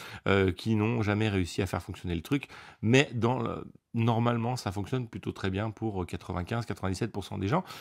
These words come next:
Donc, profitez-en, quatre-vingt-dix-sept pour cent de chance d'économiser vingt balles à chaque fois que vous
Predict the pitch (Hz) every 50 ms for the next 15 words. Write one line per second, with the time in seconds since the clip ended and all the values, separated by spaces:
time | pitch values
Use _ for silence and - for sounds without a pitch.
0 | - - - - - 120 151 156 - - - - - - - - 156 151 - 175
1 | 151 - 147 135 123 139 160 180 175 165 135 - 143 143 139 - 143 131 - -
2 | 113 - 135 117 - 139 131 123 110 110 101 - 110 107 110 107 98 101 98 95
3 | 113 120 120 120 120 113 101 95 - - - - - - - 101 87 107 101 104
4 | 120 120 110 104 107 104 95